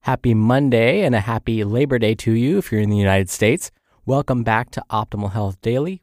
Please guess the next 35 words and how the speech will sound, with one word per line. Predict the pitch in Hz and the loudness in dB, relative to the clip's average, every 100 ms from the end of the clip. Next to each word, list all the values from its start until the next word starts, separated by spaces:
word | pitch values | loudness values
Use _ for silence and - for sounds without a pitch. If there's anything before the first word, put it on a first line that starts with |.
| - | -8
where | 104 | -4
I | 101 | -2
act | 104 101 - | -2 -4 -6
as | 196 95 | -6 -4
your | 120 160 | -2 -2
narrator | 160 160 160 160 | 0 0 0 -2
of | - 104 | -4 -6
the | 95 - - | -8 -8 -2
best | 151 170 - | -2 -2 -4
health | 165 | -2
and | 151 151 | -4 -6
fitness | - - 143 | -6 -4 -6
blogs | - 139 139 135 - | 0 2 4 2 -2
covering | 113 95 90 - | -2 0 -4 -6
fitness, | - 151 147 147 139 - - | -4 -4 -2 0 0 -4 -10
nutrition, | 131 - - 123 - 131 131 - - - | -10 -6 -2 0 0 -2 -2 -4 -14 -16
stress | - - 165 160 | -8 0 2 2
management, | 151 143 143 131 131 113 117 | -2 -2 -2 0 0 0 0
weight | 131 | 2
management, | 120 120 117 113 110 - _ _ | 2 0 0 0 -2 -4 _ _
and | 143 143 131 | 2 4 4
lots | 113 110 | 2 2
more. | 110 101 - _ - | -2 -2 -4 _ -6
Kind | 214 214 | -4 -2
of | |
like | 156 120 | 0 0
an | 110 - | -2 -2
audiobook, | 101 104 104 90 92 85 _ | 0 2 0 -2 -4 -6 _
but | 117 - _ | -4 -4 _
from | 110 107 | -2 0
a | |
bunch | 107 98 | 0 -2
of | 95 | -4
different | 92 98 | -4 -2
authors. | 101 95 - - | -2 -4 -10 -14